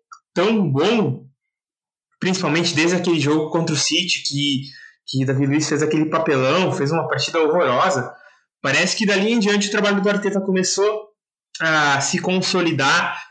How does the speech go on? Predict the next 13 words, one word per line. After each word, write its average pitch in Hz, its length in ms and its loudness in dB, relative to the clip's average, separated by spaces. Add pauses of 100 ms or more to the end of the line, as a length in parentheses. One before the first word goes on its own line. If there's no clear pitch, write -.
mesmo 170 320 2
o 170 40 -2
time 180 580 0 (360)
tendo 147 220 0
ficado 147 280 0
um 151 120 0
bom 175 280 2
tempo 151 480 0
sem 151 280 -2
perder 139 600 0 (260)
na 135 140 -2
Premier 143 340 2
League. 135 400 -2